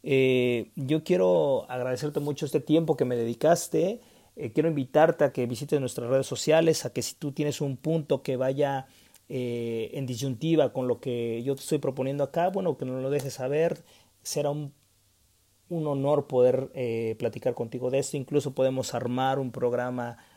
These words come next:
aunque sea vía, vía Skype o vía WhatsApp, para que podamos dar nuestro punto de vista de cómo, cómo ves esto que nosotros te proponemos, esto que nosotros te platicamos.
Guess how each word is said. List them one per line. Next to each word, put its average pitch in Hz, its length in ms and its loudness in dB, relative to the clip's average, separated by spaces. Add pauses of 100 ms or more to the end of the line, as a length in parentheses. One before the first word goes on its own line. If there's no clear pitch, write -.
aunque 120 240 -8
sea 135 180 -4
vía, 123 480 -2
vía 120 320 -4
Skype 123 720 -4
o 117 140 -4
vía 117 280 -4
WhatsApp, 117 520 -8 (500)
para 117 180 2
que - 140 -6
podamos 120 400 0
dar 113 140 0
nuestro 117 220 -8
punto 120 260 -6
de 113 80 -4
vista 117 440 -4 (400)
de 127 120 -2
cómo, 131 380 -2 (180)
cómo 135 220 0
ves 135 200 2
esto 127 180 -6
que 131 120 -8
nosotros 123 320 -10
te - 80 -12
proponemos, 143 640 -4
esto 135 180 -8
que 123 80 -8
nosotros 123 340 -6
te 127 120 -6
platicamos. 147 720 0